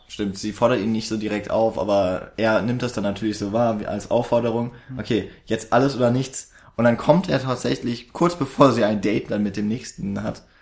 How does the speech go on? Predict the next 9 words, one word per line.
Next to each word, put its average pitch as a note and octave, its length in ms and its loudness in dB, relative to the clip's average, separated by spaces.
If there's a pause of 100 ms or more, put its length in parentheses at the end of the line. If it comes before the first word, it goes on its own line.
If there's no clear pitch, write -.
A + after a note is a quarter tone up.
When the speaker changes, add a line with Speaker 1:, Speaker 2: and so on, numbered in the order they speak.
(140)
Speaker 1:
kommt - 180 -2
er G#2 80 0
dann G2+ 180 0
wieder G2 440 2
und, G2+ 300 -2
äh, G2 200 -4
steht G2 260 -4
mit F#2 160 -8
Koffer G#2 720 -2